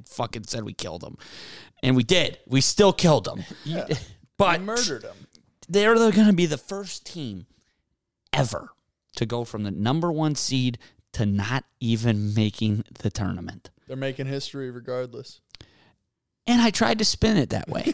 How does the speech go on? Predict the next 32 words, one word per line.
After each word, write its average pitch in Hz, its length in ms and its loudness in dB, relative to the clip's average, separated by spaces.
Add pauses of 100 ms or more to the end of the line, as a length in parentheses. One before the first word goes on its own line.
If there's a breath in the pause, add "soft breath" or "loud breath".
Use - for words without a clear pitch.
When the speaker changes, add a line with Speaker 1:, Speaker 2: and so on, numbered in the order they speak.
(120)
Speaker 2:
<laughs> - 140 -2
Speaker 1:
I 165 120 6
tried 175 440 4
to 160 80 2
be 156 100 4
like, 156 240 4
"You 165 80 4
know 170 160 4
what? 160 280 4
Fuck 151 260 2
it. 139 40 -2
Yeah, 160 260 6
we're 160 140 6
the 151 60 2
first 170 300 -2
team 170 200 -2
ever. 160 200 0
No 151 180 4
one's 151 260 4
ever, 151 280 0
you 147 200 -10
can't 175 260 -4
be 160 120 0
mad 147 260 6
at 139 100 2
being 143 120 2
the 131 80 0
first 139 320 2
team 139 140 4
to 131 80 4
do 127 180 4
anything." 139 440 0